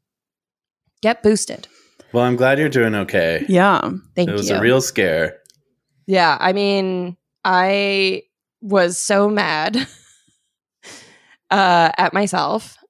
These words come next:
Speaker 1: that I got it, but it could have been a lot worse had, you know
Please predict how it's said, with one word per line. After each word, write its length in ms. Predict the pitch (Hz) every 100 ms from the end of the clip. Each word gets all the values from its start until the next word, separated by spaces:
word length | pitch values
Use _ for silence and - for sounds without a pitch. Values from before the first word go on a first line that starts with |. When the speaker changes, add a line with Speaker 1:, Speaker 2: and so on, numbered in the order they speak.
| _
Speaker 1:
that 120 | 190 180
I 100 | 190
got 260 | 165 160
it, 220 | 160 170 - _ -
but 500 | 208 208 208 214 208 _ _ _ _ 208
it 100 | 208
could 140 | 262
have 100 | 269
been 120 | 262
a 80 | 254
lot 320 | 220 180 -
worse 520 | 180 180 175 - - - _ _ _
had, 680 | - 175 185 185 175 165 170 - -
you 180 | 185 170
know 360 | 165 170 180